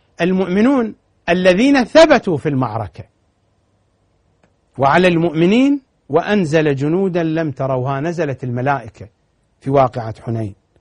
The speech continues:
"وعذب الذين كفروا وذلك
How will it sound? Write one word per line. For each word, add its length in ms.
"وعذب 600
الذين 600
كفروا 560
وذلك 880